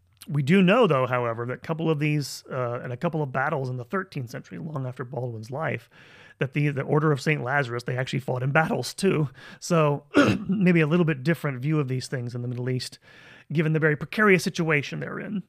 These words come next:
Um, they need fighters, they need warriors there. Um, and again, not everybody in Western Europe was so dismissive of, of, of this, but,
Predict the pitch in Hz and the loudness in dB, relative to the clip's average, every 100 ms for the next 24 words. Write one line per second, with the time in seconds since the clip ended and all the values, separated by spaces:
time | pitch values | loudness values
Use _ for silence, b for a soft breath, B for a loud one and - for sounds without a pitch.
0 | _ 127 123 117 117 127 127 127 117 127 | _ -6 -4 -6 -4 -4 -2 -4 -4 -6
1 | 123 120 120 120 123 120 120 113 - b | -4 -4 -6 -6 -8 -8 -8 -12 -18 b
2 | b b - 127 127 123 123 117 117 113 | b b -8 -4 -2 -2 -4 -6 -8 -8
3 | 110 - B B B _ - 123 117 113 | -12 -16 B B B _ -8 -4 -4 -4
4 | 110 113 _ _ - 180 151 123 127 120 | -8 -14 _ _ -4 0 0 0 -2 -2
5 | 127 120 120 117 117 - 123 120 117 117 | -4 -4 -6 -8 -10 -8 -6 -6 -6 -8
6 | - 123 117 - 131 131 117 120 117 - | -6 -6 -6 -6 -6 -6 -8 -8 -10 -14
7 | - 123 113 127 127 110 117 113 - 131 | -14 -12 -12 -10 -10 -8 -8 -8 -8 -8
8 | - | -8